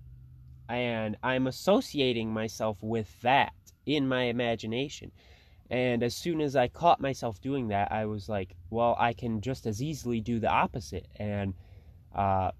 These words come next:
so I started to imagine myself driving my van and, you know, feeling, feeling the sense of relief that I would have if that were true right now.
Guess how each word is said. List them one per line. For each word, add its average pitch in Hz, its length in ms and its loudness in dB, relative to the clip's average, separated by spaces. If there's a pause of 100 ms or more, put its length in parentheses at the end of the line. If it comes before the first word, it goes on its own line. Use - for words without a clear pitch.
(280)
so - 160 0
I 127 60 4
started 185 400 4
to 170 160 0
imagine 143 500 2
myself 135 460 -2
driving 123 720 0
my 110 180 -2
van 110 580 -2 (360)
and, 104 500 -2
you 113 140 -2
know, 107 160 0
feeling, 165 800 0 (340)
feeling 208 540 6
the 170 140 2
sense 175 400 0
of 127 180 -4
relief 139 640 0
that 127 220 2
I 131 140 4
would 123 140 0
have 120 560 2
if 131 460 -2 (500)
that 127 340 6
were 123 160 2
true 120 540 -6 (300)
right 120 240 2
now. 120 340 -2